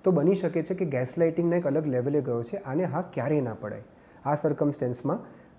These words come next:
પેરેન્ટ્સના બિહેવિયર ટોક્સિક હોવાને કારણે ગમતા છોકરાને પણ જતો કરવો પડે. પણ જો તમને ખ્યાલ આવે કે આ એક મેચ્યોર થઈ ગયેલો વ્યક્તિ છે જેને બાઉન્ડ્રીઝ ખબર છે અને આમ પણ એ મને એમના કરતાં અલગ જ રાખવાની ગણતરી રાખે છે, કારણ કે જાણે છે કે એમનામાં ઉંમરે બહુ ફરક નહીં પડે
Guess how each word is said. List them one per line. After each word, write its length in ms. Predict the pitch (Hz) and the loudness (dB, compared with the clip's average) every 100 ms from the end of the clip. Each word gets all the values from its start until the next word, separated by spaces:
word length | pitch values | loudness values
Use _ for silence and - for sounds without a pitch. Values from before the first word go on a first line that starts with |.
| - - | -4 4
પેરેન્ટ્સના 520 | 147 175 208 214 208 | 6 8 6 2 2
બિહેવિયર 460 | 160 139 175 185 | 4 4 4 4
ટોક્સિક 400 | 196 135 - 196 | 4 0 0 -2
હોવાને 320 | 185 151 151 160 | 2 2 2 2
કારણે 320 | 139 139 180 | 0 0 0
ગમતા 360 | 147 131 156 | 0 0 0
છોકરાને 440 | 175 147 135 156 160 | 0 -2 -2 0 0
પણ 160 | 190 | 0
જતો 260 | 160 131 180 | 0 0 0
કરવો 320 | 180 151 151 | 2 2 2
પડે. 220 | 110 101 - - - - - - - - | 0 -8 -12 -20 -20 -20 -20 -20 -20 0
પણ 160 | 175 | 2
જો 120 | 175 180 | 4 2
તમને 240 | 170 165 | 2 0
ખ્યાલ 340 | 160 127 104 | -2 -8 -8
આવે 180 | 104 92 - | -10 -14 -6
કે 80 | - | 0
આ 40 | 147 | 2
એક 100 | 151 | 2
મેચ્યોર 380 | 135 143 160 | -2 2 2
થઈ 180 | 160 165 | 4 0
ગયેલો 200 | 151 156 | 2 2
વ્યક્તિ 360 | 143 131 - 147 | 0 -4 -4 -4
છે 100 | 165 | 0
જેને 180 | 156 156 | 0 0
બાઉન્ડ્રીઝ 420 | 123 123 147 - | -2 -2 -4 -4
ખબર 300 | - 147 143 | -2 0 -2
છે 420 | - - - - - - | -4 -14 -20 -20 -20 -2
અને 120 | 170 | 0
આમ 280 | 185 147 160 | 2 2 2
પણ 220 | 156 202 | 2 2
એ 60 | 196 | 4
મને 220 | 180 175 | 4 2
એમના 400 | 185 156 151 175 | 0 0 2 2
કરતાં 340 | 190 180 185 202 | 2 0 0 2
અલગ 280 | 156 170 | 6 6
જ 100 | 196 | 6
રાખવાની 440 | 185 156 - 170 170 | 4 2 2 2 2
ગણતરી 360 | 147 147 147 | 2 0 0
રાખે 280 | 139 117 127 | 0 -2 -6
છે, 140 | 123 170 | -6 -8
કારણ 400 | - - - 165 | -10 -6 -2 2
કે 120 | 185 | 4
જાણે 340 | 151 127 160 | 4 2 0
છે 140 | 156 139 | -2 -4
કે 100 | 131 | -2
એમનામાં 420 | 127 151 156 143 | -2 -2 -2 -2
ઉંમરે 240 | 147 151 | -2 -2
બહુ 120 | 147 | -2
ફરક 360 | 147 131 139 - | -2 -4 -6 -6
નહીં 220 | 117 120 | -6 -6
પડે 180 | 98 | -8